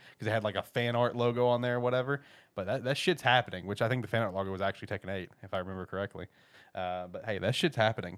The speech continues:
Like, I, I mean, you know, th-, we haven't seen any more out of that Bandai Namco leak, but, like, those leaks, like, it, it's the same group that hacked Capcom and gave us, like, fucking three years worth of what they had coming out, and it's been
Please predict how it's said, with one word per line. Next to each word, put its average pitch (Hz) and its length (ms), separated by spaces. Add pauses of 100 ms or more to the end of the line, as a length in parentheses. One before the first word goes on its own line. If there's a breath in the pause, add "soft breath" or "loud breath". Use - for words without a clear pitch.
Like, 104 260
I, 104 220 (240)
I - 20
mean, 101 520
you 110 160
know, 98 160 (120)
th-, 107 140 (100)
we 123 140
haven't 151 220
seen 123 200
any 120 140
more 107 300
out 98 200
of 98 100
that 98 220
Bandai 98 300
Namco 92 420
leak, 101 280
but, - 100
like, 90 240 (300 soft breath)
those 120 260
leaks, 135 380
like, 104 160
it, 104 180
it's 110 240
the 107 80
same 131 300
group 123 220
that 101 100
hacked 107 320
Capcom 101 480
and 95 100
gave 95 160
us, 90 140
like, 90 180
fucking 107 300
three 104 180
years 98 240
worth 101 260
of 92 60
what 95 180
they 95 140
had 95 180
coming 87 240
out, 87 140
and 90 100
it's 87 120
been 87 240